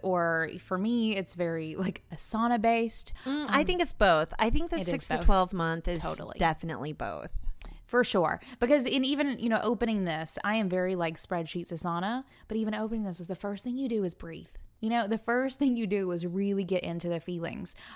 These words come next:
Speaker 1: um, so that you can, you can move forward. Someone came on the podcast once, and maybe you can remember who it was. It was like, and they said, "How you spend every day is how they s-, how you spend the rest of your life."
Speaker 2: Yeah, and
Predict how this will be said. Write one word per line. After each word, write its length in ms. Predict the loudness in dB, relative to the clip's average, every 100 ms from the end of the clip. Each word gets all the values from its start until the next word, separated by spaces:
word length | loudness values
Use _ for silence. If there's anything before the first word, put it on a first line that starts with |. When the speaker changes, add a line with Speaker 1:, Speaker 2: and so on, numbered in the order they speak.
| -4
Speaker 1:
um, 200 | -2 0
so 240 | 2 2
that 420 | 4 4 2 -4 -14 -18 _ _
you 360 | -6 0 0 0
can, 560 | -4 -4 -2 -2 -2
you 200 | -4 -6
can 220 | -4 -2 0
move 140 | 0
forward. 220 | -2 -2
Someone 200 | 0 0
came 140 | 0 0
on 100 | 0
the 60 |
podcast 480 | 2 0 0 -4 -4
once, 180 | -8 -6
and 80 | -6
maybe 160 | -4
you 100 | -4
can 120 | -4
remember 180 | -4 -6
who 160 | -6 -4
it 60 |
was. 280 | -2 -4 -4
It 60 | -6
was 180 | -6 -4
like, 280 | -4 -6 -12 -16 -4
and 120 | 0
they 120 | 0
said, 520 | 0 2 2 2 -2 -12 -20 -20 -20 _ _ _ _ _ _ _ _
"How 220 | 0 2
you 180 | 2 0
spend 440 | -2 -2 -2 -4 -6 _ -6
every 400 | -4 -2 -2 -2
day 320 | -2 -2 -2
is 120 | -6
how 200 | -6 -6
they 120 | -6 -6
s-, 200 | -8 -12
how 120 | -8
you 160 | -6 -6
spend 260 | -6 -6
the 40 | -4
rest 260 | -6 -6
of 80 | -8
your 100 | -6
life." 520 | -6 -6 -8 -14 -16 -18 -18 _ _ _ -20 -20 -6
Speaker 2:
Yeah, 460 | 2 4 6 4 2
and 260 | 0 -2